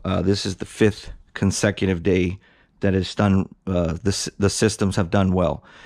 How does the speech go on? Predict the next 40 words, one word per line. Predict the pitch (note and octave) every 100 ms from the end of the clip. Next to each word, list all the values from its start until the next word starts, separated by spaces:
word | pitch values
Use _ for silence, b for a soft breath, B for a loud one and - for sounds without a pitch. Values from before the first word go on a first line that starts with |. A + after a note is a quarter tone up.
| B B
Okay, | B2+ B2
so | G2+ A#2
let's | B2+
get | - D#3+
started. | - - C3 A2 G#2+ B B
We're | A#2+ B2
gonna | C#3
go | C3+ C3+
like | B2 -
this. | A#2 F#2+ - - - - - - b b b
So | - - A#2
we're | B2+
gonna, | D#3 E3
this | - A#2+ C#3
is | C#3+
called | - D#3 A#2
Ninth | A2 A#2+ C3 D3+ - - -
Street, | - - C#3+ G2+ -
'cause | - A#2 A2
you're |
gonna | A#2+ B2
have | C3 B2
nine | G#2 A#2 B2+ C3
streets, | - B2+ D#2 - - - _ -
okay? | A2 A2 C3 _ B B B B G#2+ B
And | - A#2+
you | F#3
could | G#3 -
pick | F#3 D#3+ - -
whatever, | - A#2 B2
which | A#2+ A#2+ -
ones | A#2
you | G2+
want. | G2 G2+ G2 B B B
I | B2
personally | B2+ - C#3 B2+ B2+ A2+
prefer | A2+ G2+ - G#2+ G#2 G2+ - B B B -
to | G2
have | G#2 G#2+ G#2 F#2
them | G2 F#2 F2+